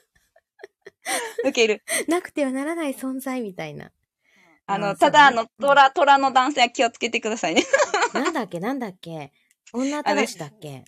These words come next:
Speaker 1: あれ。はい、あの、トラ、トラさんのな、男性はね、あの、
Speaker 2: うん。
Speaker 1: 人たらし代表なんでね。
Speaker 2: あ、そうだ、そうだ。そうだよ、そうだよ。気をつけよう。そっと見守っておきます。
Speaker 1: そう。
Speaker 2: そうか、そうか。人たらしか。だから、あの、ライブでやっぱ太郎ガールズが存在するってことだよね。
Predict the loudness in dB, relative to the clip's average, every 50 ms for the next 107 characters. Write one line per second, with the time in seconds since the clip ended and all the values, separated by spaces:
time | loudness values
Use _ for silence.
0 | _ _ _ _ _ 0 0 2 2 2 2 0 -2 -2 -2 2 2 4 4 2
1 | 2 2 0 2 2 2 4 4 2 2 2 -2 -4 -4 0 2 2 2 4 2
2 | 2 2 2 0 -4 -4 -4 -2 -2 -2 -2 -2 -2 -2 -4 -6 -6 -6 -2 -2
3 | 0 2 2 4 4 2 2 0 -2 0 0 0 0 -2 -4 -4 -4 -6 -8 -8
4 | -8 -6 -8 -8 -8 -8 -12 -14 -14 -14 -8 0 0 4 6 6 6 6 4 4
5 | 2 2 0 0 0 -2 -2 -4 -8 -10 -8 -8 -6 -6 -6 -8 -10 -12 -12 -12
6 | -14 -14 -16 -18 -20 _ _ _ _ _ -8 -6 -6 -8 -8 -14 -16 -12 -10 -10
7 | -8 -8 -10 -10 -14 _ _ _ _ _ _ _ _ _ _ -10 -8 -8 -8 _
8 | -8 -8 -6 -4 -4 -4 -4 -4 -6 -6 -8 -8 _ -8 -8 -8 -8 -8 -12 -10
9 | -10 -10 -10 -12 -14 -18 _ _ _ _ _ _ _ _ _ _ _ _ _ _
10 | _ _ _ _ _ -20 -20 -20 _ _ _ -8 -8 -8 -6 -8 -10 -8 -8 -8
11 | -8 -8 -6 -6 -4 -2 0 -2 -2 -2 -4 -8 -6 -6 -6 -4 -4 -2 0 -2
12 | -2 -4 -8 -20 -20 _ _ _ _ -14 -12 -10 -10 -8 -6 -6 -4 -4 -4 -4
13 | -6 -6 -6 -4 -4 -4 -4 -6 -6 -8 -12 -10 -6 -6 -6 -4 -4 -4 -4 -4
14 | -4 -6 -8 -10 -14 -14 -14 -12 -8 -8 -8 -6 -6 -8 -8 -8 -10 -8 -8 -10
15 | -10 -10 -12 -16 -16 -16 -16 -14 -14 -14 -16 -14 -8 -6 -4 -4 -4 -6